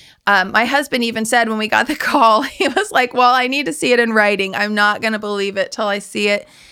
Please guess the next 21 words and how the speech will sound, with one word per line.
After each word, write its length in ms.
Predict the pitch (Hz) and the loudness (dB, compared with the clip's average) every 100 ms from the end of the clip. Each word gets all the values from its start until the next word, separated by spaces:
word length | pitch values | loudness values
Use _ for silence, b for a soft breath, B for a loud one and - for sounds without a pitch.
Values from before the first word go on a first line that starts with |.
| B B - | B B -4
in 240 | 226 220 | -2 0
writing." 580 | 226 220 220 214 180 175 | 2 2 2 -2 -6 -4
And 100 | 226 | -4
at 100 | 240 | -2
the 60 | 240 | -4
time, 400 | 247 254 247 240 | 0 2 2 0
we 100 | 226 | -2
were 180 | 202 | -2
renting 440 | 196 196 202 208 196 | 0 0 0 -4 -6
this 220 | 190 - B B B B B | -8 -10 B B B B B
log 420 | - 240 233 233 240 | -2 2 4 2 0
home 460 | 233 233 226 220 | -4 -2 0 -2
that 100 | 208 | -2
had, 320 | 208 208 190 196 | -2 0 0 0
like, 380 | 180 180 - _ _ _ - | -2 -2 -10 _ _ _ -6
at 140 | 214 | -4
one 220 | 240 233 247 | 2 0 2
point, 260 | 247 220 | -2 0
there 80 | 214 | 0
was 100 | 208 | 0
this 180 | 214 | -2